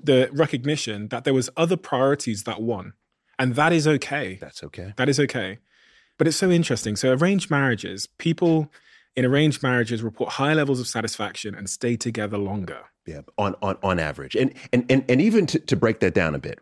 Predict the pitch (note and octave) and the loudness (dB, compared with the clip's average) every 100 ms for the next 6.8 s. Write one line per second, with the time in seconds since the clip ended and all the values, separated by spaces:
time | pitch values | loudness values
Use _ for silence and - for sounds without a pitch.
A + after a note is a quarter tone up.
0 | - D2+ - - - - - F#2 F2 E2+ | -6 -4 -4 -10 -20 -20 -2 0 2 0
1 | - _ _ _ - F#2+ A2 F#2 E2 F2 | -6 _ _ _ -4 -2 0 -2 -2 -4
2 | D#2+ D#2+ _ E2+ - - - A#2 A#2+ F2+ | -2 -4 _ -12 -12 -6 -2 2 2 0
3 | C#2 E2 - _ _ _ _ _ _ _ | -2 -8 -14 _ _ _ _ _ _ _
4 | F2 F2+ F2+ D2+ D2 D#2 - B1+ - _ | -2 -2 -2 -4 -4 -6 -6 -10 -12 _
5 | _ _ _ _ _ C#2+ C#2+ - F#2 - | _ _ _ _ _ -16 -8 -4 -4 -4
6 | - - D3+ D3+ D#3+ B2+ F2+ | -12 -8 -4 -2 0 0 -2